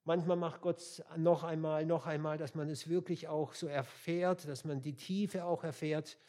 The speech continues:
Überleg mal in dein Leben, wer-, was waren diese Schalter,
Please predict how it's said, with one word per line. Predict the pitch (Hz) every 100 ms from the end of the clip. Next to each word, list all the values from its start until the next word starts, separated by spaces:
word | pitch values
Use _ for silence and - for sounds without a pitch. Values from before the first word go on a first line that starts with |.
| - - - _
Überleg | 143 160 185 190
mal | 180
in | 165
dein | 165 156
Leben, | 147 175 170 160
wer-, | 143 147 147 - - - - _ _ _
was | 147 160 160
waren | 156 160
diese | 165 135 135 131 120 - - _
Schalter, | - - 143 156 165 143 127 135